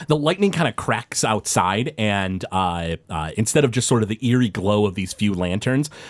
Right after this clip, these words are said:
the whole mansion kinda lights up. And for a few moments, you see the painting that had, uh, uh, uh, uh, Glaris and, uh, Sotheby,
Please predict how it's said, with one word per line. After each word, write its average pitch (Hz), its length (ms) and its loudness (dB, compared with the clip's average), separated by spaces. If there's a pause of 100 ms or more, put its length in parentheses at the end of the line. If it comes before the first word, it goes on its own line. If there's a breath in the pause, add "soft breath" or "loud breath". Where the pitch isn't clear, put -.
the 107 80 2
whole 123 320 2
mansion 104 360 0
kinda 101 180 -4
lights 92 340 -4
up. 127 220 0 (300 loud breath)
And 143 140 0
for 185 100 4
a 170 60 2
few 262 240 0
moments, 175 340 2
you 131 120 2
see 160 300 0
the 120 180 2 (100)
painting 135 440 0
that 107 140 0
had, 104 440 0
uh, 92 480 -2 (240)
uh, 80 380 -4 (680 soft breath)
uh, 82 240 -8 (1400)
uh, 90 220 -10
Glaris 113 480 2
and, 95 460 -2
uh, 90 120 -2
Sotheby, 123 540 0